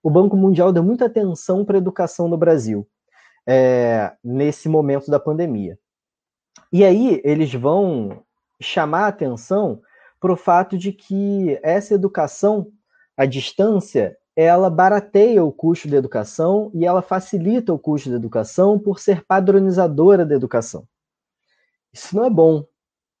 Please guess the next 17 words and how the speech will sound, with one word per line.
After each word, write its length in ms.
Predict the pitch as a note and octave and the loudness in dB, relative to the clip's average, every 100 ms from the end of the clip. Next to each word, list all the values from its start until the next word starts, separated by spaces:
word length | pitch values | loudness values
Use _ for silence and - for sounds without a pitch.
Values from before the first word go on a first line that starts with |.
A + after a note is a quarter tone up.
| _ | _
Isso 140 | C#3 | -6
é 40 | F3+ | -4
um 80 | F3+ | 0
problema. 600 | G#3+ F3 E3+ E3+ A#2 - _ _ _ _ _ _ _ _ - | 0 0 0 0 -6 -12 _ _ _ _ _ _ _ _ -4
E 140 | F#3 | 0
aponta, 720 | C4 C4+ F#3 C4+ A3+ E3+ A#2 - | 0 0 0 0 -2 -2 -2 -4
e 200 | E3+ F#3 | -4 -4
o 100 | D3 | -4
que 140 | C#3 F3 | -4 -4
é 40 | |
ainda 240 | F3 A#3+ | -2 -2
pior, 560 | A#3 C#3 D3 A3 A#2 - _ _ _ _ | -2 0 0 0 -4 -10 _ _ _ _
aponta 480 | E3+ F3 A#3+ C#4 A#3 | -6 -2 -2 0 -2
diretrizes 840 | F3+ F#3+ F3 - G3 B3+ A#3 G3+ | 0 -2 -4 -4 -4 -4 -6 -10
pra 200 | - F#3 | -6 -4
iniciativa 520 | F3+ F3 D#3+ C#3 F#3 F3+ | -2 -4 -4 -4 -2 -2
privada 760 | F#3 C#3 A#2+ A2+ A2+ E3 A3+ | -2 0 0 0 2 0 -2